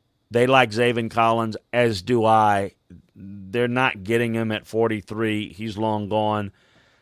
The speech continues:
I don't think Jamin Davis is there at forty, but he could be.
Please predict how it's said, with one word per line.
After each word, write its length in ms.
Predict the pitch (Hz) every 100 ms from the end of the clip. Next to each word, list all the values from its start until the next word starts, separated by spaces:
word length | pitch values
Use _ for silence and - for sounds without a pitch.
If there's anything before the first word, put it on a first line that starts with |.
| _ 104
I 80 |
don't 440 | 98 92 135 147 -
think 200 | 139 123
Jamin 440 | 107 123 127 117
Davis 400 | 107 110 120 123
is 140 | 127 104
there 140 | 123
at 120 | 120
forty, 320 | - 120 120 117
but 180 | 98
he 80 | 104
could 380 | - - 127 95
be. 320 | 101 78 76